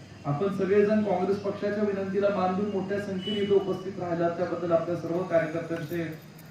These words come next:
आभारी मानतो. आज इथं प्रास्ताविक करत असताना माझ्या आधीच्या सर्व वक्त्यांनी आपल्या भावना व्यक्त केल्या. पलूस नगरपालिकेची ही निवडणूक होत असताना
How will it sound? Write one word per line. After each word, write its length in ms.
आभारी 300
मानतो. 360
आज 160
इथं 360
प्रास्ताविक 580
करत 180
असताना 680
माझ्या 320
आधीच्या 280
सर्व 300
वक्त्यांनी 340
आपल्या 260
भावना 280
व्यक्त 260
केल्या. 300
पलूस 360
नगरपालिकेची 800
ही 280
निवडणूक 400
होत 160
असताना 480